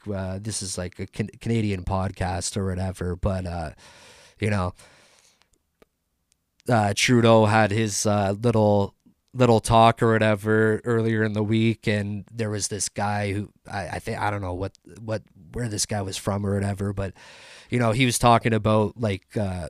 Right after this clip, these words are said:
the, the trucker convoy and, like, how, you know, it's a, it's, we, we preach this whole thing about, uh, democracy and freedom and, and, and blah, blah, blah, and this and that.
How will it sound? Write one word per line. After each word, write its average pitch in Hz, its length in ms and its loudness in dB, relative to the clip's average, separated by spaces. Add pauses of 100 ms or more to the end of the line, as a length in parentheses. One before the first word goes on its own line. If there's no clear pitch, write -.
the, 120 200 -6 (100)
the 101 140 -6
trucker 139 420 2
convoy 120 920 6
and, 98 200 -4
like, 98 200 -4
how, 101 480 0 (260)
you 117 160 0
know, 95 200 -2
it's 95 140 -6
a, 117 80 -2
it's, 110 520 -8 (360)
we, 156 200 0
we 170 220 2
preach 190 420 8
this 170 200 2
whole 156 200 4
thing 147 320 0
about, 120 440 0
uh, 110 260 -2
democracy 117 920 -2
and 95 140 -12
freedom 123 720 0
and, 95 260 -8
and, 104 380 0
and 95 260 -10
blah, 123 240 2
blah, 120 140 0
blah, 113 280 0
and 104 120 -4
this 113 200 -4
and 107 120 -8
that. 104 260 -6